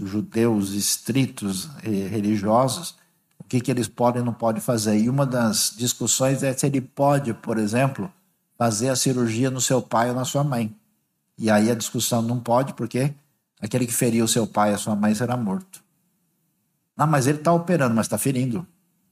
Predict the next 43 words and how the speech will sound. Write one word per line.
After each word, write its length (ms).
Então, 400
como 200
é 60
que 80
vai 140
ser?" 180
Então, 240
sei 100
lá, 100
alguém 320
corta, 340
depois 300
o 40
cara 220
mexe, 300
como 140
é 40
que 120
vai? 140
Aí 120
tem 160
toda 220
a 40
discussão, 480
né? 240
Como 180
é 80
que 120
isso? 160
Então, 300
esse 300
tipo 460
de 200
percepção. 840
Jesus 480
inverteu 640
as 140
duas 240
tendências, 840
insistiu 920
que 100
fossem 640
aceitas 880